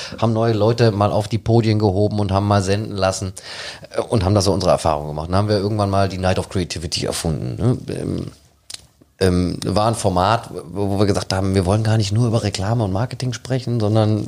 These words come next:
wir wollen I-, Impulse auch aus anderen Welten spüren. Und, ähm, haben dann diese Idee von Creative Hive als Plattform für Kreative und Unternehmer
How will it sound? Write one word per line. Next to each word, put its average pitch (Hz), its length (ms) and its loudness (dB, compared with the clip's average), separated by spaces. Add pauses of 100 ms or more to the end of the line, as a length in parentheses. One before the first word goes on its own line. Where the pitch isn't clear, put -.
wir 98 140 0
wollen 104 640 0
I-, 110 100 -6
Impulse 110 680 2
auch 90 160 -2
aus 110 160 2
anderen 107 280 2
Welten 90 300 -2
spüren. 82 480 0 (320)
Und, 90 300 0 (960)
ähm, 101 420 -2
haben 113 460 0
dann 110 560 2
diese 104 260 2
Idee 101 440 4
von 98 180 -4
Creative 95 400 -6
Hive 98 300 0
als - 200 -4
Plattform 98 540 0
für - 160 -4
Kreative 98 480 2
und 90 160 0
Unternehmer 90 680 2